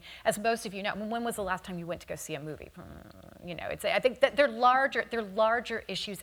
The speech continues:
at, at bay there. But I think that copyright, when you look at the implications on the industry, maybe the larger question is kind of what, what's the role of copyright today? I would argue that the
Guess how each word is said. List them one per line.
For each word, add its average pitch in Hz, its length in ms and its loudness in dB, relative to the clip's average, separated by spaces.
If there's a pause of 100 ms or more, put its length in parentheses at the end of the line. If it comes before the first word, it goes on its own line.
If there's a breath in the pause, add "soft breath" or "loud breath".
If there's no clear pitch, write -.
at, 160 300 -4 (1000 loud breath)
at 190 280 -2
bay 202 320 0
there. 156 500 -6 (300 loud breath)
But 247 160 4
I 226 120 4
think 269 420 -4
that 202 180 2 (400)
copyright, 196 1040 0
when 214 320 -4
you 220 160 -6
look 208 460 -4
at 185 340 0
the 190 180 -12
implications 208 840 -6
on 180 160 -4
the 170 120 -10 (100)
industry, 220 380 -4
maybe 196 200 -2
the 196 60 -2
larger 254 240 4
question 185 240 -4
is - 80 -14
kind 180 160 -8
of 156 100 -10
what, 233 200 0
what's 254 180 0
the 226 80 -4
role 185 200 4
of 175 80 -6
copyright - 400 -4
today? 185 220 2 (340 loud breath)
I 247 200 8
would 254 120 0
argue 175 300 -2
that 156 160 -14
the 160 100 -6